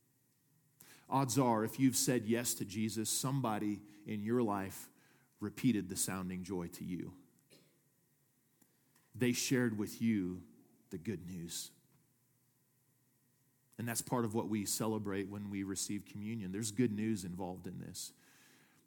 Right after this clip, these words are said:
Jesus purchased something. He sacrificed everything, but he purchased something for you and for me. And that's life.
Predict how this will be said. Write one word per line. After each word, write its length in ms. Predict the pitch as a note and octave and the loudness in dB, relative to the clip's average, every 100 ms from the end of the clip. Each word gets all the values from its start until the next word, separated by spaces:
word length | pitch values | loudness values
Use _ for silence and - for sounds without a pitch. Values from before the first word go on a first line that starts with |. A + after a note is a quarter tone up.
| _ | _
Jesus 400 | - E3 E3 F3+ | 0 0 2 -2
purchased 520 | - C3 C3 G#2+ - | -2 -2 -2 -2 0
something. 440 | - E2+ - - - - _ _ _ _ _ _ _ _ _ _ _ _ - | -2 -6 -12 -14 -16 -20 _ _ _ _ _ _ _ _ _ _ _ _ 2
He 100 | C#3+ | 4
sacrificed 720 | D3 F#3 - F3 C#3 B2 - | 6 4 4 4 4 2 0
everything, 640 | D#3+ D#3 B2+ G#2+ A#2 G#2+ G#2+ - - - _ | 2 4 6 4 2 0 -2 -10 -20 -20 _
but 80 | G2 | -6
he 60 | F#2 | -6
purchased 580 | - C#3+ - - - | -4 -4 -4 -2 -2
something 460 | - G#2 G#2 - - A2 - _ _ _ _ _ _ _ _ _ _ _ _ | -2 -6 -10 -12 -14 -16 -20 _ _ _ _ _ _ _ _ _ _ _ _
for 160 | - G2 | -12 -8
you 260 | F#2+ - - - _ _ _ _ _ _ _ _ _ _ _ _ _ _ _ _ - - | -6 -6 -8 -16 _ _ _ _ _ _ _ _ _ _ _ _ _ _ _ _ -4 -4
and 120 | G2 - | -4 -12
for 120 | F2 | -12
me. 260 | D2+ C#2 - _ _ _ _ _ _ _ _ _ _ _ _ _ _ _ - | -12 -16 -20 _ _ _ _ _ _ _ _ _ _ _ _ _ _ _ -12
And 80 | |
that's 200 | E2+ - | -10 -8
life. 360 | - - E2+ - | -10 -10 -12 -16